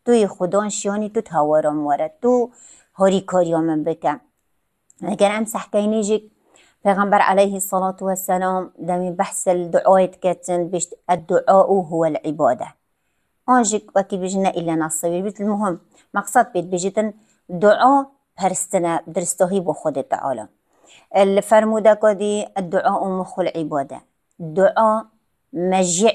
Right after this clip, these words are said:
عبادتیه. آنکو کچه ها مثلاً، م، کلخک هبیتن، بس خودی نکری، اکی بجتن: والله اوی بچی که هنه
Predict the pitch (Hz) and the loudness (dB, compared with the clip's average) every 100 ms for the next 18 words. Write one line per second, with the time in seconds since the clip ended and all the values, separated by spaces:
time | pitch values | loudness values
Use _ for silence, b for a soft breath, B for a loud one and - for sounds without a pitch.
0 | 160 147 151 143 143 - 139 - _ _ | 0 -2 -2 -2 -6 -6 -10 -10 _ _
1 | - 202 220 208 208 - 226 202 185 190 | -4 0 0 0 -2 0 0 0 -2 0
2 | 185 180 180 - 147 170 170 170 - _ | 0 0 -4 -6 -8 -6 -4 -6 -8 _
3 | 196 208 214 214 208 247 269 208 202 226 | 2 2 4 2 0 2 2 2 -4 -6
4 | 254 _ _ _ 185 185 - 196 196 190 | -8 _ _ _ -2 -2 -2 -2 0 -2
5 | 185 185 190 190 185 175 175 175 185 180 | -2 -2 -2 -2 -4 -6 -8 -6 -4 0
6 | 180 175 175 - 175 180 - 190 - 165 | 2 2 2 0 -2 -4 -8 -8 -6 -6
7 | 175 190 196 | -6 -6 -8